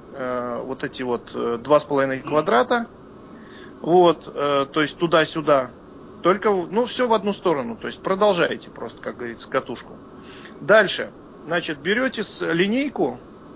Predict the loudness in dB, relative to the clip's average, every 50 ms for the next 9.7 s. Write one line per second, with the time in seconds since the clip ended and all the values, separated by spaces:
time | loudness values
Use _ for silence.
0 | -20 -20 -20 -20 -18 -10 0 2 2 2 2 0 -2 0 4 4 2 2 0 -2
1 | -4 -4 2 2 4 4 4 2 2 0 -4 0 2 2 4 4 2 0 0 -4
2 | -4 -4 -4 -4 -4 0 0 0 0 0 -2 -2 0 -2 -2 0 2 0 0 0
3 | -4 -12 -12 -16 -20 -20 -20 -20 -20 -20 -20 -20 -20 -20 -20 -20 -20 -20 -18 -8
4 | 0 2 4 4 4 2 -2 -4 -14 -20 -20 -20 -20 -20 -20 -20 -20 -20 -20 -20
5 | -20 -16 -6 0 2 4 4 4 4 2 2 0 0 0 0 2 0 0 2 2
6 | 2 2 0 -6 -6 -4 -2 -2 2 2 4 4 4 2 0 -4 -10 -10 -8 -8
7 | -8 -10 -10 -12 -12 -10 -10 -10 -10 -12 -12 -12 -8 -8 -8 -8 -10 -14 -14 -12
8 | -8 -4 -4 -4 -4 -4 -4 0 0 0 0 0 0 2 4 4 4 2 -2 -4
9 | -12 -20 -20 -12 -4 0 2 2 2 2 0 -2 -6